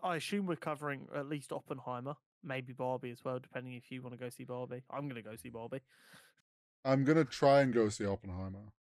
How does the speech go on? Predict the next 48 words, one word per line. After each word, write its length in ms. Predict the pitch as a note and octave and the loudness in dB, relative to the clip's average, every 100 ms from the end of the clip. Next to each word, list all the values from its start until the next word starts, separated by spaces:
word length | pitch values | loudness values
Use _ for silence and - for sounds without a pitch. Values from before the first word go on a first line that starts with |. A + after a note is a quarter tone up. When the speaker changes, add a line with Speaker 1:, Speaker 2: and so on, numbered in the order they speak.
| _ _ _ _ _ _ D3+ | _ _ _ _ _ _ -6
Speaker 2:
I 300 | C#3+ C#3 C#3 | -4 -2 -2
Speaker 1:
Um, 100 | G2 | 0
Speaker 2:
want 240 | A2 A#2 | 0 -2
to. 120 | - | -8
Speaker 1:
yeah, 180 | D#3 C#3 - | -4 -4 -4
it, 220 | E3 D#3+ _ _ _ | -6 -6 _ _ _
it's 260 | F#3+ F3+ - | -2 -2 -4
getting 280 | G3+ G#3+ | -4 -2
busy 340 | D3+ D#3+ C#3+ C3 | 0 0 0 -2
again, 340 | B2+ B2 C3 | -2 -4 -4
and 140 | B2+ C3+ | -6 -6
lots 240 | C3+ - | -6 -8
of 60 | C#3+ | -8
shows 260 | C#3 B2+ | -6 -6
are 60 | B2+ | -8
gonna 120 | B2 | -10
start 280 | - C3 B2+ | -6 -6 -4
rolling 320 | C3+ C3 B2 | -4 -4 -8
out 260 | A#2+ A#2+ G#2+ | -10 -10 -10
again. 160 | A#2+ | 2
Speaker 2:
Yeah, 80 | A#2+ | 4
it's 120 | A#2+ | 4
the 120 | D3+ | 2
shows 540 | C#3 - D3+ C#3+ C#3 A2 | 0 4 6 8 6 6
that 120 | B2 | 4
are 60 | A2+ | 6
gonna 400 | A#2+ A2+ A2 B2 _ _ _ _ _ _ _ C3 | 4 4 2 -2 _ _ _ _ _ _ _ -2
get 220 | A#2 A#2 | 0 0
the 60 | G#2+ | 0
ball 280 | G2+ G#2 G2+ | -2 0 0
rolling, 480 | G2+ G2+ G2+ F#2+ G2 | 0 0 -2 -4 -10
so. 500 | - A2+ G2 G2 F2+ _ | -6 -4 -2 -4 -8 _
Speaker 1:
Yeah. 200 | - A2 G2+ _ _ _ _ _ _ _ _ _ | -16 -16 -16 _ _ _ _ _ _ _ _ _
Um, 360 | D#3+ D#3 D#3 D#3+ _ _ | -4 -4 -4 -8 _ _
but 180 | F3+ F3 | -6 -4
make 180 | G3+ A3 | -4 -6
sure 140 | A#3 | -6
you 60 | A3 | -4
like, 360 | G#3+ A3+ A3+ G#3 | 0 0 -2 -12
make 160 | G3 | -14
sure 140 | - G3 | -12 -14
you 60 | |
subscribe 500 | - - - G3+ G3 | -14 -20 -8 -4 -4
so 80 | G3 | -4
you 80 | E3 | -4
don't 180 | E3 E3 | -4 -6
miss 160 | F#3+ | -8
anything. 420 | A3 G#3 - A3+ | -8 -6 -4 -4